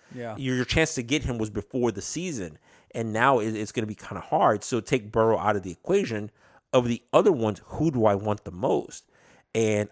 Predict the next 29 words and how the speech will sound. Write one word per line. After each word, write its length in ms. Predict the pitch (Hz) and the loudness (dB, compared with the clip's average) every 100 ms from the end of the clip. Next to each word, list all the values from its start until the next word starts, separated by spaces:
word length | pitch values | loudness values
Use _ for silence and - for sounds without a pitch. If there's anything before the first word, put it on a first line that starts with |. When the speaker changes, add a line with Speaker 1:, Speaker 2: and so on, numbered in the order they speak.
| - | 4
Speaker 2:
I 200 | 131 180 | 6 6
tried 320 | - 147 127 | 0 -2 0
to 80 | 113 | -4
make 200 | 110 98 | -6 -4
a 60 | |
move 240 | 101 107 104 | -4 -2 -4
for 140 | 90 | -8
Herbert 420 | - 135 156 131 | 0 2 2 0
before 240 | 101 92 107 | -8 -8 -8
the 80 | 90 | -8
season 320 | - 90 85 | -12 -12 -12
started, 600 | - 120 160 127 92 90 _ _ _ _ - | -8 0 2 2 -2 -10 _ _ _ _ -6
and 140 | 107 - | -4 0
I 100 | 110 | -2
couldn't 440 | - 170 127 120 | -2 -6 -6 -6
make 240 | 117 113 - | -2 -2 -2
that 240 | 95 90 | -6 -6
deal. 480 | 127 262 117 82 - _ | -8 -4 -4 -4 -18 _
Even 280 | 135 160 143 | -8 -6 -6
including 520 | 117 - 156 180 127 | -6 -4 -2 0 -2
Zeke, 380 | 101 113 208 - | -8 -8 -8 -8
I 80 | 92 | -6
couldn't 300 | - 180 120 | -4 -4 -4
get 160 | 135 | -6
the 60 | 117 | -6
deal 300 | 107 113 120 | -10 -6 -6
to 140 | - | -6
work. 540 | 90 - 190 175 _ - _ _ - | -8 2 2 2 _ -20 _ _ -14
Speaker 1:
Wow. 400 | 127 120 120 113 | -6 -2 -2 -2